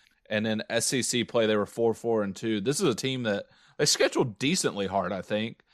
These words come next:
uh, but definitely a, a step back year. And we're gonna be facing them this Sunday, uh, on the S E C Network is where you can catch that. You can catch that at one thirty. And so,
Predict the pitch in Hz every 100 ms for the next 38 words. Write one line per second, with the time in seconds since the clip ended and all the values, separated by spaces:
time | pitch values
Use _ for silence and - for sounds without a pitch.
0 | _ _ _ 120 120 104 123 110 - -
1 | _ - 160 165 170 160 139 113 98 -
2 | _ _ _ - 107 - - 139 - 117
3 | 107 - 110 107 90 95 - _ _ -
4 | 123 156 151 131 139 127 120 117 113 110
5 | - 120 113 110 110 107 104 - 104 101
6 | - 117 101 127 135 - 127 113 127 104
7 | 104 113 110 107 107 113 110 110 107 98
8 | - - _ 127 123 135 135 113 98 117
9 | 113 110 107 95 95 - 104 - 131 120
10 | 113